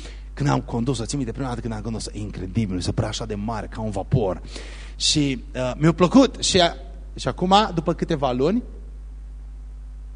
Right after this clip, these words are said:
m-am obișnuit cu ea. Nu mă mai gândesc că, "Oa, ce faină, o mașină." Dar ce s-a întâmplat?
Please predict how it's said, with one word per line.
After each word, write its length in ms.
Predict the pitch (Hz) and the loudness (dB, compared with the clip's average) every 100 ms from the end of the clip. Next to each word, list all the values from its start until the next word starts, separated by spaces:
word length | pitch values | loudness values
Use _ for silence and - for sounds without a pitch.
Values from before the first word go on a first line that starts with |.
| - - - - - - - | -12 -12 -12 -12 -12 -12 -2
m-am 240 | 120 117 | 2 2
obișnuit 400 | 113 107 131 185 | 2 0 0 -2
cu 80 | - | -2
ea. 200 | 78 - - - - - - - - - - - | -8 -10 -12 -12 -12 -12 -12 -12 -12 -12 -12 -12
Nu 180 | - 107 | -6 -2
mă 120 | 151 | 0
mai 200 | 175 127 | 2 2
gândesc 360 | 107 113 110 - | 2 2 0 0
că, 60 | 104 | 2
"Oa, 140 | 117 | 4
ce 120 | 113 | 2
faină, 380 | 104 110 104 131 214 247 | -4 -4 -6 -6 -8 -6
o 100 | 135 | 0
mașină." 520 | 175 214 107 87 76 - - - - - - - - - - - - - - - - - - | 2 2 0 -4 -8 -10 -12 -12 -12 -12 -12 -12 -12 -12 -12 -12 -12 -12 -12 -12 -12 -12 -8
Dar 220 | 226 - | -8 -2
ce 160 | - | 0
s-a 140 | - - | 0 0
întâmplat? 600 | 233 - 131 123 98 - | -6 -10 -12 -10 -10 -10